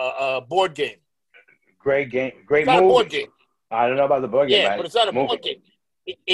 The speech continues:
Speaker 1: it's like, it's like fucking Dungeons and Dragons, but Evil
Speaker 2: Ah! <laughs>
Speaker 1: Dead. And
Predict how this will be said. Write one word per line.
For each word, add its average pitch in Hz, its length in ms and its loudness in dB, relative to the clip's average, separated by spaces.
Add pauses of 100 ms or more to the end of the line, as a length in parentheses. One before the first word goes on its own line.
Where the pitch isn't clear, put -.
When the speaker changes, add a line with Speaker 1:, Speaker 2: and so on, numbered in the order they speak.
Speaker 1:
it's 175 160 -8
like, 190 220 -6
it's 170 140 -10
like 185 160 -6
fucking 208 360 -6
Dungeons 208 420 -2
and 180 120 -12
Dragons, 185 500 -2
but 143 160 -20
Evil 190 180 -6
Speaker 2:
Ah! 247 520 4 (300)
<laughs> 196 1040 4
Speaker 1:
Dead. - 0 - (1700)
And 196 280 0